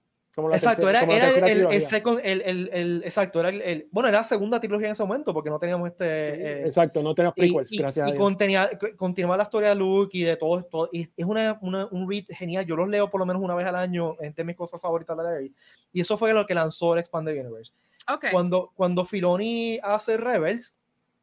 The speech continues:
Speaker 2: rescata a este personaje de, del obscurity del, de lo que es Legends ahora, y lo, entonces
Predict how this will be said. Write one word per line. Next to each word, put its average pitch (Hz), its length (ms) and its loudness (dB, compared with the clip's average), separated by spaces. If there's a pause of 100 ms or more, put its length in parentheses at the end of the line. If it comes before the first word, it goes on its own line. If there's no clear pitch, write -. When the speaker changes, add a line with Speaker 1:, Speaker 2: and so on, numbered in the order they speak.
(400)
Speaker 2:
rescata 170 500 0
a 175 40 -4
este 190 160 -2
personaje 185 760 -2 (260)
de, 151 640 -2
del 156 180 -2
obscurity 190 580 -4
del, 165 400 -2
de 160 80 -6
lo 165 120 -4
que 180 80 -8
es 185 60 -6
Legends 185 280 -4
ahora, 190 360 0 (360)
y 180 160 0
lo, 180 280 4
entonces 180 460 -4